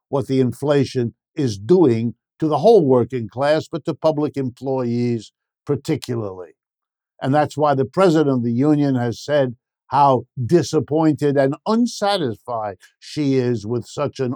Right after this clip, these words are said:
offer, even though they're taking it to their members to vote. Militancy north of the border, like that below,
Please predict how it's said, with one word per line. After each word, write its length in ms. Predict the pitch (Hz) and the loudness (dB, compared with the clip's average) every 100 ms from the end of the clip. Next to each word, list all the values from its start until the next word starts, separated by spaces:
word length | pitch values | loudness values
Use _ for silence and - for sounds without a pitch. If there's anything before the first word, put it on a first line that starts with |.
| - | -4
offer, 480 | 147 131 131 131 117 _ _ _ | -4 -4 -4 -6 -6 _ _ _
even 260 | - 139 131 | 0 2 4
though 120 | 123 | 2
they're 180 | 117 113 | 0 -2
taking 400 | - 135 - 117 | -2 -4 -2 -4
it 160 | 113 - | -4 -4
to 100 | 113 | -4
their 200 | 120 113 | -2 0
members 500 | 123 120 107 98 - | 0 0 -2 -4 -10
to 140 | 110 | -12
vote. 320 | 98 123 101 _ _ _ _ _ _ _ _ _ | -6 -6 -6 _ _ _ _ _ _ _ _ _
Militancy 680 | 131 196 208 202 185 180 190 | 0 4 4 4 2 0 0
north 320 | 170 165 165 | 2 2 2
of 100 | 160 | 2
the 100 | 139 | 0
border, 540 | 131 143 165 160 170 147 | 0 2 2 2 0 0
like 280 | 131 151 180 | 2 2 0
that 340 | 123 151 147 | 0 0 0
below, 560 | 131 139 151 139 104 | -2 2 4 4 2